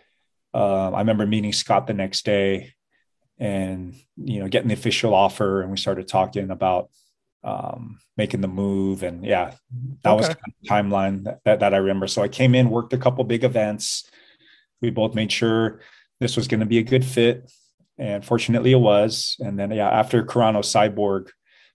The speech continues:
Speaker 1: um, you know, he asked me to move up as quickly as I could and really, really jump in there. Because for him, I think he needed somebody, again, with, with no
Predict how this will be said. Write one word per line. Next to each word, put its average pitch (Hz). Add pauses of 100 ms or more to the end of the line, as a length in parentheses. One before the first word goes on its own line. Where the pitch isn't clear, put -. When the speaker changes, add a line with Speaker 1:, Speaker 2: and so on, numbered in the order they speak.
(200)
Speaker 1:
um, 92 (440)
you 113
know, 98
he 101
asked -
me 107
to 98
move 98
up 107 (260)
as 131
quickly 107
as 98
I 101
could 117
and 101 (1000)
really, 107
really 104
jump 101
in 107
there. 98
Because 127
for 131
him, 160
I 127
think 131
he 135
needed 131
somebody, 123 (600)
again, 131
with, 110
with 113
no 113